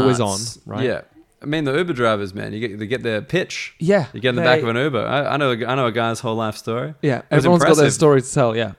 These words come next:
Speaker 1: And so it's, um, it's definitely challenging out there. But one thing I do like,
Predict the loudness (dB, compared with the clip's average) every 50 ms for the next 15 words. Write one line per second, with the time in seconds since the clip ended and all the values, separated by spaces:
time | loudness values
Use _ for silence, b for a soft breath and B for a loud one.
0 | _ -8 -6 -6 -4 -2 0 0 2 2 0 -2 -4 -6 -8 -8 -8 -10 -10 -8
1 | -6 -4 -4 -4 -6 -10 -14 -14 -12 -12 -10 -8 -6 -8 -6 -6 -6 -8 -8 -8
2 | -8 -8 -6 -4 -4 -4 -4 -6 -6 -6 -6 -6 -6 -8 -8 -10 -12 _ -4 -4
3 | -4 -4 -4 -6 -6 -6 -6 -8 -8 -8 -8 -8 -8 -6 -6 -4 -4 -6 -8 -10
4 | -12 -14 _ -20